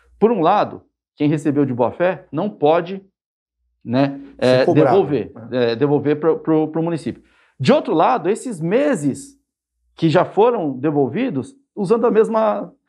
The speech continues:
Speaker 2: A
Speaker 1: né?
Speaker 2: mesma analo-, é a mesma lógica,
Speaker 1: A
Speaker 2: né?
Speaker 1: mesma lógica, o município
Speaker 2: É.
Speaker 1: também não tem que devolver. Então,
Speaker 2: Sim.
Speaker 1: a partir daquela decisão, zero a zero.
Speaker 2: Sim.
Speaker 1: Então,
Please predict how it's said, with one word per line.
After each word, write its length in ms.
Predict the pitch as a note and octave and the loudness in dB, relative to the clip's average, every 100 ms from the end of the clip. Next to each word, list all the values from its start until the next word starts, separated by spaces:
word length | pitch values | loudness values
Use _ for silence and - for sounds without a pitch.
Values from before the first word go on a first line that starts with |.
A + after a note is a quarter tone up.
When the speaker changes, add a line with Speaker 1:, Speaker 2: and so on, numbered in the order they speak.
| _ | _
Speaker 2:
A 80 | - | -2
Speaker 1:
né? 100 | E3+ | 0
Speaker 2:
mesma 200 | G#3 D#3 | 2 2
analo-, 240 | E3 G3 | 2 0
é 180 | D3+ D3 | 0 2
a 40 | |
mesma 240 | C3 D#3 A3+ | 2 0 2
lógica, 400 | A3 E3 C#3+ D#3+ | 4 4 2 -2
Speaker 1:
A 60 | |
Speaker 2:
né? 60 | F3 | 2
Speaker 1:
mesma 200 | F#3 A3 | 4 4
lógica, 500 | G3+ A3 A#3+ C#4 C#4+ - - | 4 2 0 -4 -8 -10 -2
o 80 | F#4 | 0
município 400 | C#4+ A3 A3+ A3 | 2 0 -2 -2
Speaker 2:
É. 40 | |
Speaker 1:
também 200 | A#3+ A#3 | 0 0
não 100 | A#3+ | -2
tem 120 | A#3+ | -6
que 80 | A3 | -2
devolver. 380 | A3+ A#3+ F3 D#3 | 0 2 2 2
Então, 240 | D3 G3+ | 2 2
Speaker 2:
Sim. 40 | G#3+ | 2
Speaker 1:
a 60 | |
partir 300 | G#3+ F#3+ G#3 | 2 -2 -2
daquela 260 | F#3+ F#3 F#3 | -2 0 -2
decisão, 580 | E3+ D#3 D#3 G#3+ G#3+ _ B2 | -2 -2 0 0 -2 _ -4
zero 240 | D#3 F#3+ | 0 2
a 40 | |
zero. 300 | D#3+ B2+ G#2 - | 0 -2 -6 -12
Speaker 2:
Sim. 280 | _ A2 A2 | _ -18 -12
Speaker 1:
Então, 480 | E3+ A#3 B3 D3 | -4 -2 -2 -6